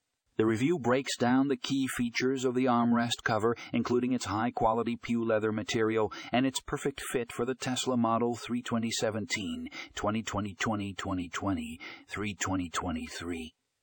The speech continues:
Not only does this cover provide excellent protection for your armrest box,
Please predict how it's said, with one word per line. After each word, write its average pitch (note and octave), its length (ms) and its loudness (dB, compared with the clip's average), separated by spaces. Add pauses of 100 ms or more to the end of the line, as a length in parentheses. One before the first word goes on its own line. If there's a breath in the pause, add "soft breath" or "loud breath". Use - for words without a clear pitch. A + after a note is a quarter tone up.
(160)
Not C#3+ 160 6
only A2 160 0
does E2+ 160 -4
this - 160 -2
cover A2 300 0
provide F2+ 400 0
excellent G2+ 400 -4
protection G#2 520 -4
for F#2+ 140 -8
your E2 160 -4
armrest F#2 480 -2
box, - 340 -6